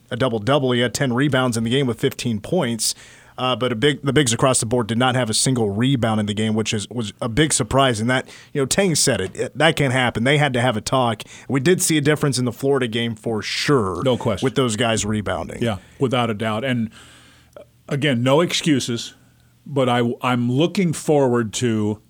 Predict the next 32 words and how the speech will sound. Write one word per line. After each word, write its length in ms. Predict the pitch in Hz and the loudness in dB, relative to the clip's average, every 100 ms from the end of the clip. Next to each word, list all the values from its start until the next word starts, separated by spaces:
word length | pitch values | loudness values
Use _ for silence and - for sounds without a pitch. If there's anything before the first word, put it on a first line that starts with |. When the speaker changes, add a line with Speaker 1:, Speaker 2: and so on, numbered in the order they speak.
| - | -6
Speaker 2:
playing 280 | 135 131 120 | -2 0 2
Iowa 320 | 127 127 117 | 2 0 0
State 280 | - 120 110 | 0 -2 -2
again 520 | 104 120 104 104 92 - _ _ _ _ - | 0 0 0 -2 -6 -14 _ _ _ _ -10
with 340 | 113 135 135 | 0 0 0
David 340 | 135 123 117 107 | 0 0 0 -2
Gasson. 440 | 110 117 101 95 - _ _ _ - _ | -4 -2 -4 -6 -16 _ _ _ -20 _
And 260 | - 127 123 | -2 0 2
not 240 | 139 175 | 2 2
just 300 | 156 165 147 | 2 2 2
from 200 | - 143 123 | 0 0 0
the 100 | 110 | 2
rebounding 640 | 135 151 127 117 110 107 | 2 2 2 2 0 -2
perspective, 720 | - 117 - 123 117 113 104 | -4 -6 -4 -4 -2 -4 -4
but 180 | 123 123 | -6 -4
from 200 | - 127 | -4 -2
the 100 | 120 | -2
defensive 520 | 127 123 123 107 113 | -2 -2 -2 -4 -6
side 240 | - 117 107 | -4 -4 -4
of 80 | 101 | -4
things, 260 | 117 110 | -4 -4
because 520 | 101 113 123 113 101 - _ _ _ _ | -6 -6 -4 -4 -6 -10 _ _ _ _
I 160 | 113 131 | -4 -4
think 280 | 135 139 113 | -2 -4 -2
he 240 | 147 139 | -2 0
is 140 | 120 110 | 0 -2
a 80 | |
better 340 | 104 104 127 113 | -4 -2 0 0
matchup 640 | 107 113 131 139 135 135 | 0 -2 0 0 -2 -2
against 340 | 113 120 113 | -2 -2 0
Osun, 480 | 120 113 - 120 117 - - _ _ _ | -2 -2 -2 -2 -2 -6 -20 _ _ _
Osunniyi. 840 | 131 117 127 113 117 123 123 135 | -8 -4 -2 0 0 0 -2 -2